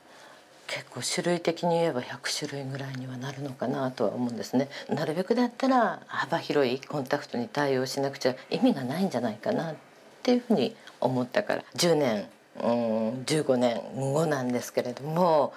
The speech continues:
あの、私の夢なんですけども、想定っていうか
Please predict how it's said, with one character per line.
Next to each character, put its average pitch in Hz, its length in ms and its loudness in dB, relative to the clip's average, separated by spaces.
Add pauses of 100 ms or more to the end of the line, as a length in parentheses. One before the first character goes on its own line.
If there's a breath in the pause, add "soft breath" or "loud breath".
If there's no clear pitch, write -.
(240 loud breath)
あ 127 100 2
の、 107 800 -2
私 - 320 -2
の 156 260 2
夢 208 280 6
な 262 120 4
ん 143 80 -2
で 120 80 -4
す - 120 -12
け 123 60 -4
ど 123 60 -4
も、 123 120 -8
想 202 240 0
定 202 340 4
っ - 20 0
て - 200 -2
い 185 60 6
う 156 40 -6
か - 240 2